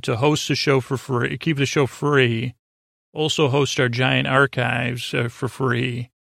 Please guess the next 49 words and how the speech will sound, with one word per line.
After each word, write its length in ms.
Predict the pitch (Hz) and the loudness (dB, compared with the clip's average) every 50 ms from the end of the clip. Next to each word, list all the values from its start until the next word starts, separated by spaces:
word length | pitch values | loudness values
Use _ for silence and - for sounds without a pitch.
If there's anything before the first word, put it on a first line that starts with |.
| _ _ _ _ _ _ _ - 180 | _ _ _ _ _ _ _ -10 -4
And, 560 | - 131 127 123 127 120 117 117 117 120 117 | -2 0 2 2 2 2 0 0 -2 -2 -2
uh, 220 | 131 135 135 131 127 | -4 -4 -6 -6 -4
like, 340 | 120 123 117 117 117 - | -2 -2 -2 -2 -4 -4
uh, 220 | - 123 117 117 120 | -6 -4 -4 -2 0
that's 220 | 131 135 127 - | 0 0 0 2
how 80 | 151 143 | 2 2
we 80 | 127 | 2
bring 240 | 120 135 135 127 127 | 4 4 4 4 4
you 80 | 120 110 | 2 0
the 60 | 113 | 0
show 280 | - - - 120 123 120 | -2 0 0 0 -2 -4
with, 300 | 127 127 127 123 113 127 | -6 -4 -4 -4 -4 -4
with 260 | 143 135 123 120 - | -4 -4 -4 -4 -4
s-, 200 | - - - - | -4 -8 -8 -8
listener 520 | 147 139 123 135 147 156 - - 170 147 | -6 -4 -4 -2 0 0 0 0 0 -2
support 380 | - - 135 - 147 139 139 139 | -2 -2 -2 0 2 2 2 2
and 120 | 139 127 | 0 -4
sponsor 480 | - - - 127 120 120 117 - - 131 | -4 -2 -2 -2 -2 -2 -4 -4 -8 -8
support. 580 | - - - 127 - 139 127 123 127 131 127 - _ _ _ _ _ _ _ _ _ _ _ _ - | -8 -6 -8 -6 -4 -4 -4 -4 -4 -6 -8 -10 _ _ _ _ _ _ _ _ _ _ _ _ -10
So 160 | - - 165 | -4 -2 -2
if 120 | 147 - | -2 0
you're 100 | 165 156 | 0 0
new, 380 | 175 196 226 226 208 190 170 156 | 2 2 2 2 2 2 2 2
not 200 | 156 160 156 - | 2 2 0 0
super 300 | - - 170 - - 139 | 0 -2 -2 0 -2 -4
critical, 640 | - - 139 127 123 - - 131 120 131 127 131 - | 0 2 2 2 2 2 2 2 2 2 2 0 0
and 180 | - 131 127 | 0 0 0
if 120 | 127 117 - | 0 0 0
you 80 | 143 | 0
wanna 160 | 143 139 139 | 2 2 2
skip 300 | - - - - 139 - | 0 0 0 0 -2 2
that, 360 | - 139 127 127 127 127 127 - - - | 2 4 4 4 4 4 2 0 -2 -2
uh, 460 | 131 123 120 123 123 120 120 127 135 | 0 2 2 2 2 2 0 -2 -4
y-, 200 | 135 127 135 139 131 | -4 -4 -4 -2 0
that 160 | 139 127 123 | 0 2 2
was 160 | 123 120 - | 2 0 -2
the, 100 | 143 135 | -4 -4
the 160 | 123 123 123 | -4 -2 -4
timers 540 | 120 - 139 135 123 123 127 127 120 117 - | -4 -2 -2 0 2 2 2 2 0 0 0
and 140 | 127 117 120 | 0 0 0
the, 100 | 127 139 | 0 -2
the 160 | 120 139 127 | -2 -4 -2
time 300 | - - 135 131 131 127 | -2 0 0 2 2 2
is 100 | 120 117 | 2 0
in 140 | 127 120 120 | 0 0 0
the 200 | 117 117 117 127 | 0 -2 -4 -6
show 360 | 123 - - 151 143 143 139 | -6 -4 0 2 2 4 4
notes. 480 | 127 117 117 123 127 127 - - - - | 4 2 0 0 -2 -6 -6 -4 -2 -2
Uh, 380 | 127 120 120 127 123 127 120 | 0 0 0 -2 -2 -4 -4